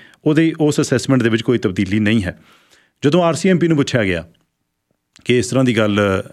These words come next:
ਇਹਦੇ ਬਾਰੇ ਤੁਹਾਡਾ ਕੀ ਰਿਐਕਸ਼ਨ ਆ, ਆਰ ਸੀ ਐਮ ਪੀ ਨੇ ਕੁਮੈਂਟ ਕਰਨ ਤੋਂ ਡਿਕਲਾਈਨ ਕੀਤਾ। ਉਹਨਾਂ ਨੇ, ਅ, ਕੋਈ ਇਹਦੇ ਉੱਪਰ ਟਿੱਪਣੀ ਤਾਂ ਨਹੀਂ ਕੀਤੀ, ਪਰ ਇਹ ਜ਼ਰੂਰ ਕਿਹਾ ਕਿ ਆਰ ਸੀ ਐਮ ਪੀ ਇੰਡੀਆ ਦੇ ਨਾਲ ਲਗਾਤਾਰ ਇੰਗੇਜ ਕਰ ਰਿਹਾ ਹੈ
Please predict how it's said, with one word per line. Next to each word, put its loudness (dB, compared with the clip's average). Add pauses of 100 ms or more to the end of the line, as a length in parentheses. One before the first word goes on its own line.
ਇਹਦੇ 0
ਬਾਰੇ 2
ਤੁਹਾਡਾ 0
ਕੀ 0
ਰਿਐਕਸ਼ਨ 0
ਆ, -4 (540)
ਆਰ 2
ਸੀ 0
ਐਮ 4
ਪੀ 0
ਨੇ 2
ਕੁਮੈਂਟ 2
ਕਰਨ 2
ਤੋਂ 0
ਡਿਕਲਾਈਨ 2
ਕੀਤਾ। -4 (100)
ਉਹਨਾਂ 0
ਨੇ, -2 (420)
ਅ, -8
ਕੋਈ 0
ਇਹਦੇ 0
ਉੱਪਰ -4
ਟਿੱਪਣੀ -2
ਤਾਂ 0
ਨਹੀਂ 2
ਕੀਤੀ, -2
ਪਰ -2
ਇਹ 2
ਜ਼ਰੂਰ 0
ਕਿਹਾ -2 (520)
ਕਿ 0
ਆਰ 0
ਸੀ -2
ਐਮ 2
ਪੀ -2 (600)
ਇੰਡੀਆ 2
ਦੇ 0
ਨਾਲ 0 (540)
ਲਗਾਤਾਰ 0
ਇੰਗੇਜ 0
ਕਰ -4
ਰਿਹਾ 0
ਹੈ -4